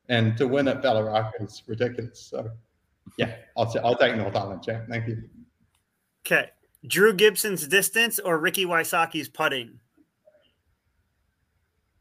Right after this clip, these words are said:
Speaker 1: Oh, Ricky's, Ricky's putting, I think. Look, if my putting's on, then I feel like I'm playing pretty good. I don't really care how far I'm throwing it. So,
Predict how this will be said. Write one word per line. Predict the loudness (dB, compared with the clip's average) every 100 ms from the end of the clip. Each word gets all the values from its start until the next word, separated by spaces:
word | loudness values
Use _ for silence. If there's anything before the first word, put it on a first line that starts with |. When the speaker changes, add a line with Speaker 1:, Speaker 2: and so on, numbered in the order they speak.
| _ _ _ _ _ _ _ _ _ _ _ _ _ _ _ _ _ _ _ _ _ _ _ _ _ 2
Speaker 1:
Oh, | 2
Ricky's, | 4 2 2 -2
Ricky's | 0 0 2 -2
putting, | -2 -2 -2 -4 -10
I |
think. | -10 -10 -10 -4
Look, | -4 -4 -10 -14
if | -12 -16 -6
my | -6
putting's | -2 0 0 0
on, | 0 0 -4 -6 -6
then | -6 -6 -8 -12 -16 _ _ _ _ _ _ -16
I | -14 -10
feel | -4 -2
like | -2 -6
I'm | -8 -4
playing | -4 -4
pretty | -6 -8
good. | -6 -8
I | -8
don't | -10 -10
really | -14
care | -10 -10 -8 -10
how |
far | -12 -12
I'm | -12
throwing | -12 -12
it. | -16 -14
So, | -10 -8